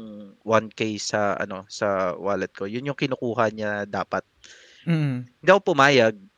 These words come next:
Speaker 1: Then, ayun, tumigil siya. So, hindi nag-succeed yung pang-i-scam niya. Pero, yung singil niya sa akin is sobrang mahal pa rin.
Speaker 2: Mm.
Speaker 1: May isa pa siyang ginagawa nun sa akin, eh. Parang,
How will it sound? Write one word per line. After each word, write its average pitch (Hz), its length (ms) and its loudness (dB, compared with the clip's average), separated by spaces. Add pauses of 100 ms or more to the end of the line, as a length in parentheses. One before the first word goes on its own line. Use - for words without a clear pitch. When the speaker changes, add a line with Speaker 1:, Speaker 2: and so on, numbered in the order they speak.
(180)
Speaker 1:
Then, 131 420 4 (600)
ayun, 123 360 4 (760)
tumigil 151 360 6
siya. 123 280 4
So, 139 320 0
hindi 135 260 -4
nag-succeed 131 720 -6
yung 117 240 -10 (380)
pang-i-scam 127 1160 -4
niya. 104 180 -4
Pero, 151 480 4 (540)
yung 160 160 -4
singil 156 320 2
niya 147 140 -2
sa 131 180 4
akin 120 140 -6
is - 400 -10
sobrang 120 420 2
mahal 107 380 0
pa 98 180 -4
rin. 95 300 -10 (560)
Speaker 2:
Mm. 139 800 -4
Speaker 1:
May 175 160 0
isa - 160 2
pa 190 80 0
siyang 196 180 -4
ginagawa 170 480 2
nun 160 160 -2
sa 131 220 4
akin, 123 180 0
eh. 104 80 -8
Parang, 123 540 0